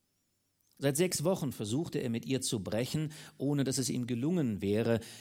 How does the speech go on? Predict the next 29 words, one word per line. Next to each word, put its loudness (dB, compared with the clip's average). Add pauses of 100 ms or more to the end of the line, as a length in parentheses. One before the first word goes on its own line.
(140)
ihre 2
zähe 2
Anhänglichkeit 0
zu -2
ermüden. -8 (1160)
Nach 2
ihrem -2
Fehltritt -2
hatte -4
sie -2
einen -4
furchtbaren -4
Rückschlag -4
von -2
Reue 0
gehabt -2 (460)
und -10
ihren 0
Liebhaber -2
bei 0
den -2
drei 0
nachfolgenden -2
Stelldicheins -2
mit -2
Vorwürfen 0
und -4
Flüchen -4
überhäuft. -6